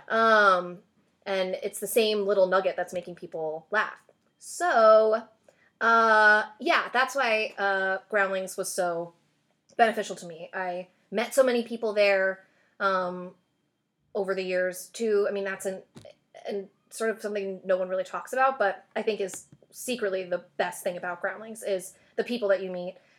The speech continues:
and the connections you make, and not just, you know, industry, whatever. It's, like, life, you know, um, whether it's in this fun,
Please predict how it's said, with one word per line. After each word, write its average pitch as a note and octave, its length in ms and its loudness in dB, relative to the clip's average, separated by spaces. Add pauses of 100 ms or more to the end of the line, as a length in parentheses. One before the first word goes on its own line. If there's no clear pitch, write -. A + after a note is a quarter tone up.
(120)
and G#3+ 200 -2
the F#3+ 60 -4
connections G3+ 400 -6
you F#3 80 -8
make, F3+ 260 -8 (160)
and F#3 420 -12 (140)
not B3+ 280 4
just, - 340 -8
you - 80 -20
know, - 140 -20
industry, A3 460 -2
whatever. F3+ 640 4
It's, - 300 -6
like, G3+ 200 0
life, A3 500 2
you G3+ 120 -8
know, F#3 220 -6 (440)
um, F#3 440 0 (580)
whether A#3 260 6
it's G#3+ 120 -2
in A3 100 2
this G3 160 -2
fun, A#3 440 4